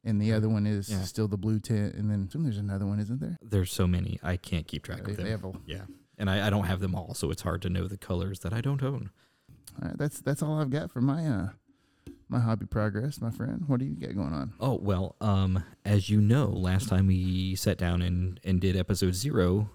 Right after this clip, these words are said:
Speaker 2: um, I was coming down with covid. It took a few days to get sick enough to get tested, but I had a week and a half off.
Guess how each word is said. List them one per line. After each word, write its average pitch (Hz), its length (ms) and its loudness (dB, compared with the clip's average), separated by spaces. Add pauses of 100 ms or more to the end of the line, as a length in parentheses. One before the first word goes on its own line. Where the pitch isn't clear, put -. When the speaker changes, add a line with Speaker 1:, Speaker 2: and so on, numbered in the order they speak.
Speaker 2:
um, 90 400 0
I 107 180 0
was 190 180 -2
coming 120 240 2
down 123 220 0
with 113 80 -2
covid. - 460 -2
It 101 160 -2
took 98 160 2
a 98 80 0
few 95 160 -4
days 90 360 -2
to 92 320 2
get - 160 -2
sick - 180 -2
enough 90 160 0
to - 80 -12
get - 160 -8
tested, 151 480 0 (240)
but 85 120 -2
I 95 180 2
had 113 300 2
a 123 260 0
week 127 320 -2
and 139 100 0
a 135 40 0
half 143 280 2
off. - 380 -2